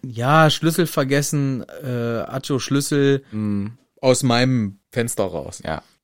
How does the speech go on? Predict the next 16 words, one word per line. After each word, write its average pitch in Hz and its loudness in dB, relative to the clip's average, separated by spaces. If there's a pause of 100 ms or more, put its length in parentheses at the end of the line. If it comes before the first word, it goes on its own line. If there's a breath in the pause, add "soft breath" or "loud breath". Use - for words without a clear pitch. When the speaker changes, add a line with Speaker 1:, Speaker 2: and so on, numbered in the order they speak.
(140)
Speaker 1:
Oder 120 4
sonst 107 -4
woher. 87 -10 (120)
Also 135 2
Speaker 2:
Ja. 196 4
Speaker 1:
ich 120 -6
glaube, 180 0
damit 165 -4
kannst - -4
du - -6
auch - -4 (160)
richtig, 147 -4
richtig 135 -4
viele 113 -6
Sachen 147 -2 (240)
machen 143 -4